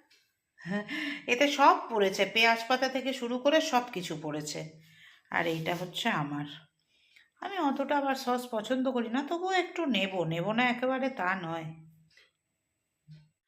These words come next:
চলো, কাজকর্ম সেরে চলে এসেছি। এখন বেজেছে, আজকে বাজে পুরো পৌনে বারোটা। আসলে এতটা বাজার না, কিছুটা বাজার আমি নিয়ে এসেছিলাম। আমি যখন চলে এসেছি, এসে গুছিয়ে রাখতে পারতাম, কিন্তু আমার কাছে ছিল খালি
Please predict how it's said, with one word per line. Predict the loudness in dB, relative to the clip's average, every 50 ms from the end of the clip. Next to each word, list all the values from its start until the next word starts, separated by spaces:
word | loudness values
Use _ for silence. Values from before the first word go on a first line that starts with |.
| _ _ _ _ _
চলো, | 0 2 4 4 4 0 -2 -4 0
কাজকর্ম | 0 2 2 2 2 2 2 4 4 0 -2
সেরে | 2 2 2 2 2
চলে | 2 0 0 2 4 4
এসেছি। | 4 4 2 0 -2 -2 -4
এখন | -2 -2 -2 -2 0 0 0 2
বেজেছে, | 2 0 0 0 -2 -4 -2 -4 -6 -6 -8 -18 -18 -18 -18 -12 -2
আজকে | 0 0 2 2 2 0 2
বাজে | 2 2 2 0 -2
পুরো | -2 2 2 2
পৌনে | 4 4 4 4 4 4 2 2
বারোটা। | 2 2 2 2 0 -2 -4 -4 -4 -8 -12 -14 -12 -12 -12 -12 -12 -14 -16 -4 0
আসলে | 2 2 2 2 2 4 6 6 4 4 2 4
এতটা | 4 4 4 2 -2 -4 -4 2 4 2 2
বাজার | 4 4 6 6 6 4 4 2 2 4 4
না, | 4 6 6 6 4 2 -2 -8 -12 -12 -14 _
কিছুটা | -4 -2 0 2 4 4 6
বাজার | 6 6 6 6 6
আমি | 6 6 6 6
নিয়ে | 6 6 6 6
এসেছিলাম। | 4 2 0 0 2 4 4 2 2 2 0
আমি | 0 2 2
যখন | 2 2 2 2 0 2
চলে | 2 2 2 2 0
এসেছি, | 0 0 0 0
এসে | 0 0 0 -2
গুছিয়ে | -4 -4 -6 -2 2 2 4
রাখতে | 4 2 0 -2 -2 -2
পারতাম, | 0 -2 -2 -4 -8 -8 -6 -6
কিন্তু | -10 -4 -2 -2
আমার | -2 2 0 0 2 2
কাছে | 0 0 0 -4
ছিল | -4 -4 -2 0 0 0
খালি | 2 2 2 2 2 -2 -4